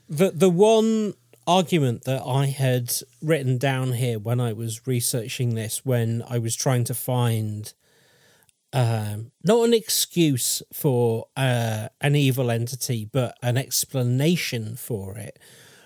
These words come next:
would be, uh, so if you imagine, um,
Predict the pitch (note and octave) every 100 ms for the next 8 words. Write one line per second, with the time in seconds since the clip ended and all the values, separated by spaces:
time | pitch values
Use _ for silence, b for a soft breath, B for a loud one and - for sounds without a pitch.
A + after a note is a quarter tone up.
0 | B B2+ D3 C#3 B2+ - C3+ B2 A#2+ A#2+
1 | A#2+ A#2 A2 _ _ _ _ _ _ _
2 | _ _ _ D3+ D3 _ _ _ - -
3 | - C#3 C#3+ - G3 F3+ E3+ E3+ E3+ D3+
4 | E3 D3 C#3 C3+ B2+ - _ _ _ B
5 | B B B B B B _ _ _ _
6 | - C3+ B2 A2+ A2 A2+ A#2+ A2+ G#2+ A2